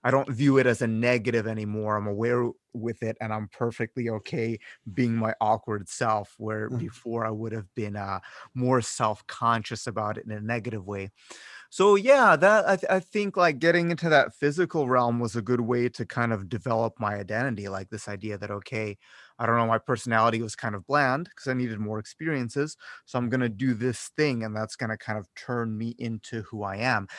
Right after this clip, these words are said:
Speaker 1: And now I'm going beyond that, where it's like, you don't want, you wanna have an identity that goes beyond what you do, but you can use what you do to start creating your identity, 'cause it's all about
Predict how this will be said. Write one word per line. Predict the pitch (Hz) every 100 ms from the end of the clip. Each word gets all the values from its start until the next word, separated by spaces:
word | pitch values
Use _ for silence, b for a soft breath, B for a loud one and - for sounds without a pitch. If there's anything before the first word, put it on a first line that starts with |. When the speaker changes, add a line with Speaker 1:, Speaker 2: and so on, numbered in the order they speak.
| B -
Speaker 1:
And | 117
now | 131 151
I'm | 135
going | 127 135 120 107
beyond | 113 147 185 123
that, | 110 107 -
where | 117
it's | 113 110
like, | 101 113
you | 117
don't | 151 -
want, | 127 117 117 - _ _ _ _ _
you | 131
wanna | 143 127
have | 131 123
an | 127
identity | 120 139 131 131
that | 123 123
goes | 131 120 -
beyond | 120 127 135 127
what | 117 127
you | 113 113
do, | 101 127 220 170 190 B B -
but | 151
you | 160
can | - 139 120
use | 113 208 208 196 202 - -
what | 131 135 131
you | 120 113
do | 101 165 196 151 156
to | - 127
start | 113 - 98 -
creating | - 123 160 123
your | 113
identity, | 107 113 104 107
'cause | 110 104
it's | 110 135
all | 131
about | 120 113